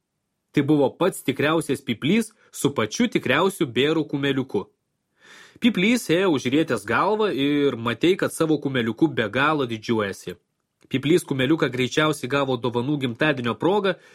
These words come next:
ir dabar ruošėsi užauginti arklį, kuriuo galėtų kasdien joti į mokyklą. Deja, į juos niekas nekreipė dėmesio. Visi skubėjo. Pro šalį slinko niūrus nesiskutęs pilietis.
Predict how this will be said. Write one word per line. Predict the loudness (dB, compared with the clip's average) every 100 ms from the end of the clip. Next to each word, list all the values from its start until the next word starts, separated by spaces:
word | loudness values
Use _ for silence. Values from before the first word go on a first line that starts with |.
| _
ir | 0
dabar | 2 2 2
ruošėsi | 2 2 -2 -2
užauginti | -2 -2 0 -2 0
arklį, | -2 0 -2 -2 -6 -6
kuriuo | 0 2 2
galėtų | 2 0 -2 -4
kasdien | -2 -2 2 2 2
joti | 0 0 -2
į | -4
mokyklą. | -4 -2 -4 -2 -6 -10 _ _ _ _ -20 -20 -4
Deja, | 2 2
į | 2 2
juos | 2 0
niekas | -2 0 0 -2
nekreipė | -2 0 0 -2
dėmesio. | -2 -4 -4 -8 -10 -12 _ _ _ -6
Visi | -2 -2
skubėjo. | -2 -2 0 0 -2 -10 _ _ _ _ _ -2
Pro | 0
šalį | 2 0 0
slinko | 0 0 2 0 0
niūrus | -2 2 2 2
nesiskutęs | -2 -2 -2 -2 0 0 0
pilietis. | -2 0 -2 -6 -10